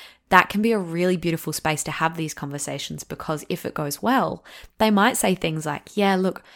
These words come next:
I've noticed I actually don't feel as confident driving at night anymore, so I've decided I just drive during the day." Or, "I've decided I won't drive longer than half an hour. I just stick to my local couple of suburbs. I feel confident there, but outside of that, not so well."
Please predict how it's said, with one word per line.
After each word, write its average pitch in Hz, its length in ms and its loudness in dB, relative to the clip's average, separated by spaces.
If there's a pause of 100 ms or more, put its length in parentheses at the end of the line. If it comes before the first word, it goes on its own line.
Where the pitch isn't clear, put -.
(200)
I've 190 140 2
noticed 185 540 0
I 170 100 -2
actually 190 300 2
don't 170 260 -2
feel 165 180 0
as 151 100 -2
confident 151 420 -6
driving 143 320 0
at 139 100 -6
night 139 280 -4
anymore, 131 420 -6
so 156 140 -2
I've 151 100 -2
decided 147 420 -2
I 139 80 -2
just 139 240 -6
drive 131 240 -2
during 131 280 -6
the 127 80 -8
day." - 340 -8 (720)
Or, 147 440 2 (720)
"I've 160 160 2
decided 165 360 6
I 160 80 6
won't 160 260 -2
drive 160 460 -4 (200)
longer 165 320 0
than 160 120 0
half 165 280 0
an 170 60 -2
hour. 160 360 4
I 139 100 2
just 151 160 -2
stick - 220 -2
to - 80 -10
my 156 100 2
local 151 340 0
couple - 300 -4
of 143 80 0
suburbs. 135 440 -4
I 147 80 -2
feel 160 220 -4
confident 156 560 -4
there, 139 200 0
but 143 100 -6
outside 139 420 -2
of 143 60 -4
that, 139 220 -2
not - 200 -8
so - 180 -6
well." 113 360 -10